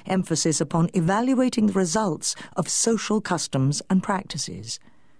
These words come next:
In each of the various streams, however, the important pragmatic point remains. Philosophical inquiries can break out of many complicated verbal and intellectual traps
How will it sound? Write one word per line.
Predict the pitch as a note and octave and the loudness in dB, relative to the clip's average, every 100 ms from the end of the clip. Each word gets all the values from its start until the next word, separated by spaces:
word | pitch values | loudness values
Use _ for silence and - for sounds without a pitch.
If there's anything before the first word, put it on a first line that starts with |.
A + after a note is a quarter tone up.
| - - - - - | -20 -20 -20 -20 -4
In | E3+ F#3+ | 0 2
each | A3+ C#4+ - | 4 2 2
of | F#3 | 0
the | E3+ | 0
various | E3 D#3 B2+ C3 C3+ | 2 2 2 2 0
streams, | - C#3+ B2+ C#3 D#3+ | 0 0 2 2 0
however, | E3 D#3+ D#3+ F#3+ - - - | 2 2 2 0 -2 -4 2
the | A#3+ | 2
important | A3+ D4+ D#4 F#3 E3 - - | 4 2 2 2 0 -2 -2
pragmatic | G#3 G#3 F#3 F#3 - D#3+ - | 0 2 0 0 -2 -4 -2
point | D3+ C3 C3+ | -2 0 -2
remains. | D3 D#3+ C#3 A#2+ B2 B2 - - - - - - | 0 2 2 -2 -6 -8 -10 -14 -20 -20 -20 -20
Philosophical | - C4 C4 - A#3+ A#3+ A#3 A3+ | -2 0 2 2 0 0 0 2
inquiries | A#3 B3+ F#3+ D#3 D3 - | 4 4 2 2 0 0
can | F3+ A#3 A#3 | 2 4 4
break | G3+ F#3 | 2 0
out | F#3 A#3+ C4+ - | 0 0 0 -2
of | D3+ | 0
many | F#3+ C#4+ C#4+ | 2 4 2
complicated | B3 - F#3+ E3+ E3 D#3+ C#3+ D3 | 2 0 0 -2 0 0 0 0
verbal | C#3 F#3 F3 E3+ | 2 2 2 2
and | D3+ | 4
intellectual | E3+ F3 E3 C#3+ - C3 | 2 2 0 0 -2 -2
traps | C3 - D3 C3+ - | 0 0 -2 -2 -4